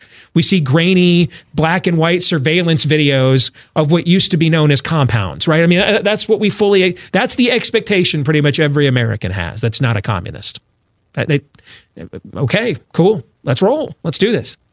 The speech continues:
If you declare them a terrorist organization and then don't do those things, like you didn't follow up on how many other things, like your emergency declaration for your wall,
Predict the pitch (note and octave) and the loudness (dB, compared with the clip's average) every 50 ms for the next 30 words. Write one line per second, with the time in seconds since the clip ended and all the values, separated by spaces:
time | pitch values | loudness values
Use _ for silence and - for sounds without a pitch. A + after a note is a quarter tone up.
0 | _ _ _ _ _ _ _ _ _ _ _ _ _ F3+ F#3+ B3 B3 - G3 G3+ | _ _ _ _ _ _ _ _ _ _ _ _ _ 0 2 2 2 0 0 2
1 | A3 A3 G#3 E3 F3 E3+ - - - E3+ E3 E3+ E3+ D#3 D3+ D3+ D3 D3 D3 D3+ | 2 2 2 2 0 -2 -2 -2 -2 0 0 2 2 2 2 2 2 2 2 0
2 | - - C#3+ B2+ - - - C#3 B2+ A#2 G#2+ G2 F#2 F#2+ - - - - - _ | 0 -2 -2 -2 -2 -2 -2 0 0 2 0 0 0 -2 -2 -4 -4 -8 -10 _
3 | _ _ _ _ - A#2 A2+ A#2 G#2+ G#2+ G#2+ G#2 F#2 F#2 - - - D2 - - | _ _ _ _ 0 0 2 2 2 0 0 0 -2 -2 -4 -4 -6 -8 -10 -16
4 | _ _ _ _ - C#3+ C#3 C#3 C3+ C3 C3 B2 B2+ C#3+ C#3+ - D3 F3+ A#3+ A3 | _ _ _ _ -2 0 2 4 4 4 2 2 2 0 0 0 0 0 0 0
5 | C3+ F#2 D#2+ - - - - D3+ - - - - _ _ _ _ _ _ _ _ | -2 -2 -2 -4 -8 -10 -12 -14 -16 -18 -20 -20 _ _ _ _ _ _ _ _
6 | _ _ _ _ _ _ _ _ _ _ _ _ _ _ _ _ _ _ _ _ | _ _ _ _ _ _ _ _ _ _ _ _ _ _ _ _ _ _ _ _
7 | _ - - _ _ _ - C#3+ B2+ A2+ - C3+ A#2+ C#3 C3 B2 C3+ C3 C3+ - | _ -20 -20 _ _ _ -4 -4 -4 0 0 0 0 2 2 2 2 0 0 -2
8 | _ _ _ _ _ _ _ _ _ - - B2+ B2 C3 C3+ C3+ C3 - G#2 G#2+ | _ _ _ _ _ _ _ _ _ -6 -2 -2 0 2 0 0 0 0 -2 -2
9 | G2+ G2 - - A#2+ B2 C3 C#3 C#3 C#3 C3+ D3 E3 D3+ A2+ - F2 D#2+ E2 F#2+ | -2 -2 -4 -4 -2 0 0 2 2 2 2 2 0 0 -2 -4 -6 -8 -10 -8
10 | A2+ - - - _ _ _ _ _ _ _ _ _ _ _ _ _ _ _ _ | -10 -10 -10 -12 _ _ _ _ _ _ _ _ _ _ _ _ _ _ _ _
11 | _ _ _ _ _ _ _ - A2+ A2 - _ _ _ _ _ _ _ _ - | _ _ _ _ _ _ _ -4 -4 -4 -4 _ _ _ _ _ _ _ _ -2
12 | A#2 A#2 A#2 A#2+ C3+ C#3 C3 C#3+ C#3+ - D3 C3+ A#2+ C#3+ C3+ - D3+ C3 C3 C#3 | 0 2 4 4 4 4 4 4 2 2 2 2 0 0 0 0 0 0 2 2
13 | C3+ - D3+ C#3 B2 - C#3+ C3+ C#3+ D3+ D#3 E3+ D#3 B2+ G#2+ G#2 A2 - | 2 0 0 -2 0 0 0 0 0 2 2 2 2 2 0 0 -2 -4